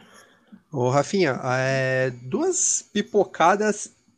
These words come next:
homéricas, históricas, inesquecíveis, dê o adjetivo que você quiser. E é por isso que o seu, o seu adjetivo pra mim como pé frio não procede, porque eu não tenho culpa que a N B A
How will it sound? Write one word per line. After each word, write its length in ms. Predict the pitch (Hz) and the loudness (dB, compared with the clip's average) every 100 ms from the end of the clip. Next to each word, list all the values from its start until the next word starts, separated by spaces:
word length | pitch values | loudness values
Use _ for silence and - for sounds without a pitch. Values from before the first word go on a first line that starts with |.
| _ | _
homéricas, 720 | 175 156 151 196 220 208 180 | 0 2 4 4 2 2 0
históricas, 720 | 151 - 165 170 196 - 180 | -2 -2 2 2 2 0 0
inesquecíveis, 920 | 165 160 160 - 143 - 135 185 165 127 | 2 -2 -2 -4 -4 -4 -4 0 -2 0
dê 140 | 123 | 0
o 80 | 175 | 2
adjetivo 480 | 160 156 139 156 170 | 2 0 0 -4 -4
que 140 | 190 | 0
você 260 | 165 156 160 | -2 0 -2
quiser. 540 | - 135 127 151 233 - _ _ _ - _ | -2 0 4 4 2 -8 _ _ _ -20 _
E 80 | 269 | 4
é 60 | |
por 200 | 277 311 | 6 4
isso 220 | 247 247 | 2 -2
que 400 | - 277 262 214 175 | -2 -2 0 0 2
o 100 | 175 | 0
seu, 320 | - 208 196 - | 0 -2 -2 -4
o 80 | 143 | -4
seu 200 | - 226 | 2 2
adjetivo 640 | 220 185 190 185 180 180 | 2 4 2 4 -2 -2
pra 340 | - 190 180 | 4 4 6
mim 200 | 160 165 | 4 2
como 240 | 156 170 170 | 4 2 4
pé 180 | 175 | 2
frio 260 | 139 - 269 | 2 -4 0
não 140 | 302 | 0
procede, 800 | 349 427 415 - 165 202 123 107 - _ | 2 2 2 4 6 6 2 -4 -8 _
porque 520 | 170 175 311 285 285 _ _ _ - | -2 0 2 2 0 _ _ _ -4
eu 200 | 311 392 | -2 2
não 160 | 381 | 4
tenho 300 | 359 359 330 | 8 8 6
culpa 420 | - 254 320 - 359 311 _ _ | 4 6 6 6 -2 -4 _ _
que 120 | - 359 | 2 4
a 120 | 277 | 4
N 240 | 285 277 | 2 -2
B 640 | 262 247 240 202 220 285 | -4 0 4 6 6 4
A 80 | 294 | -2